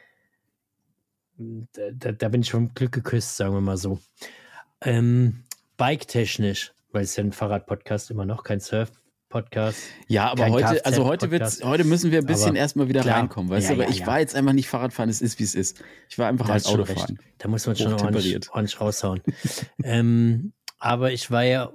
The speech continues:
Speaker 1: während du in Sardinien warst, war ja ich einmal in Serfos Fisladis, dann wie gesagt in Cortina. Das
Speaker 2: Ach,
Speaker 1: war's.
Speaker 2: Serfos Fisladis, das war das mit dem Infinity Pool, ne? Da hattest du mir ja geschrieben.
Speaker 1: Genau, das ist, da
Speaker 2: Ja,
Speaker 1: hab
Speaker 2: ja.
Speaker 1: ich das Geld
Speaker 2: Das ist,
Speaker 1: ausgegeben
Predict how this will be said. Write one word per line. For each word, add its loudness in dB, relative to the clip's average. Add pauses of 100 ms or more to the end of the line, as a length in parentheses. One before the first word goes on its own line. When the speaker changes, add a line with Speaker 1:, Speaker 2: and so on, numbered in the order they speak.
Speaker 1:
während 0
du 2
in -2
Sardinien 0
warst, -2
war 2
ja 0
ich -6
einmal 0
in 0
Serfos -4
Fisladis, -2
dann 0
wie -2
gesagt -4
in -4
Cortina. 0 (1200)
Das -8
Speaker 2:
Ach, -2
Speaker 1:
war's. -2
Speaker 2:
Serfos -2
Fisladis, 0
das -2
war 0
das -2
mit 0
dem 0
Infinity 0
Pool, 2
ne? 2
Da -2
hattest -2
du 2
mir 2
ja 2
geschrieben. -4 (280)
Speaker 1:
Genau, 2
das -2
ist, -4
da 0
Speaker 2:
Ja, 4
Speaker 1:
hab 4
Speaker 2:
ja. 2
Speaker 1:
ich 0
das -6
Geld 2
Speaker 2:
Das -2
ist, 0
Speaker 1:
ausgegeben 2